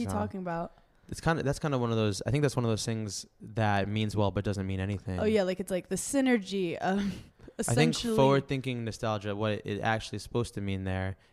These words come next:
Speaker 1: is, like, it sounds current, but it will remind you of times before.
Speaker 2: Okay,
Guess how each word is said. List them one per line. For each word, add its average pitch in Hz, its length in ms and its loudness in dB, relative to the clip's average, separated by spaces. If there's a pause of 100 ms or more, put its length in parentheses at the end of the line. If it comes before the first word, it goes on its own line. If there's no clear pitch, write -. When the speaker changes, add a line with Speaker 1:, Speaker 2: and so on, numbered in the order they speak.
Speaker 1:
is, 104 180 -2
like, 95 360 -2 (920)
it 131 100 -2
sounds 147 540 2
current, 123 580 -2
but 120 140 0
it 120 40 2
will 117 140 0
remind 123 440 -2
you 117 140 0
of 104 240 -6
times 113 380 -4
before. 101 600 -4
Speaker 2:
Okay, 254 380 0